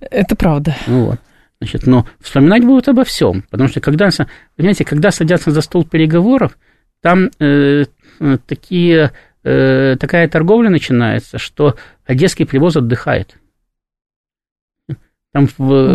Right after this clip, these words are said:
Speaker 1: Мгм.
Speaker 2: каждая лыка идёт в строку.
Speaker 1: Ну,
Speaker 2: Там мо-,
Speaker 1: получа-
Speaker 2: там могут даже придумать всё, что угодно. Почему в своё время Украина придумала голодомор? Значит, а Казахстан даже попытался это дело радостно подхватить, потому что казахи тоже у-, умирали, значит, а,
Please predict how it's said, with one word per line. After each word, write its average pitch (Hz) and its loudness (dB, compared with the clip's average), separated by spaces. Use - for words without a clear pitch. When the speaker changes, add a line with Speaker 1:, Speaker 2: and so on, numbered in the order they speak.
Speaker 1:
Мгм. 127 0
Speaker 2:
каждая 165 0
лыка 175 2
идёт 147 0
в - -18
строку. 143 -4
Speaker 1:
Ну, 185 2
Speaker 2:
Там 165 2
мо-, 175 4
Speaker 1:
получа- 190 0
Speaker 2:
там 175 2
могут 185 0
даже 175 0
придумать 180 2
всё, 131 -4
что 127 -4
угодно. 120 2
Почему 202 -2
в - -4
своё 151 0
время 170 0
Украина 165 2
придумала 139 0
голодомор? 127 0
Значит, - -8
а - -8
Казахстан 139 0
даже 123 0
попытался 120 -2
это 117 -6
дело 120 2
радостно 110 -2
подхватить, 110 -6
потому 110 -4
что 107 -2
казахи 117 -4
тоже 113 -2
у-, 120 0
умирали, 127 2
значит, - -6
а, 113 0